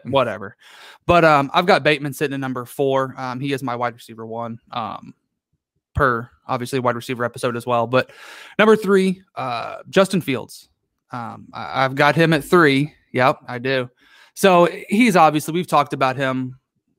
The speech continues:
more than we can probably, you know, remember. But he just gets it done. He's obviously got the accuracy. He can run it. He can. He's just an all-around quarterback.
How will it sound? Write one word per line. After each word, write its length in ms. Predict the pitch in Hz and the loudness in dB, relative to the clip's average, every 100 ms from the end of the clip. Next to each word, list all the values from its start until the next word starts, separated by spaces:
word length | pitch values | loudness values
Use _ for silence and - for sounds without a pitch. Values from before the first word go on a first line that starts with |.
| _ _ _ _ _ | _ _ _ _ _
more 200 | 139 139 | 0 2
than 140 | 131 135 | 2 0
we 100 | 131 | -4
can 140 | 127 | -4
probably, 500 | 123 120 123 120 120 - - | -2 0 -2 -6 -8 -12 -6
you 100 | 135 | -4
know, 100 | 113 | 0
remember. 560 | 135 143 123 113 110 - _ _ - | 0 2 0 0 -6 -10 _ _ -2
But 220 | 143 131 | 0 2
he 120 | 175 | 2
just 160 | 196 185 | 2 4
gets 180 | 180 160 | 2 2
it 100 | 143 | -2
done. 380 | 135 127 131 131 | 0 0 0 -2
He's 180 | 139 | -4
obviously 340 | 131 131 127 127 | -4 -4 -6 -2
got 220 | 131 123 | -2 -2
the 100 | 127 | -2
accuracy. 640 | 117 120 123 120 - 123 | -2 -2 -8 -8 -8 -8
He 80 | 123 | -6
can 160 | 120 113 | -8 -2
run 240 | 131 127 | 0 2
it. 160 | 127 120 | 0 -2
He 140 | 135 | -6
can. 160 | 123 117 | -6 -4
He's 160 | 147 | -4
just 100 | 139 | -2
an 80 | 135 | -2
all-around 320 | 127 120 120 | 0 0 -4
quarterback. 480 | 113 123 117 117 - | -4 -4 0 -2 -4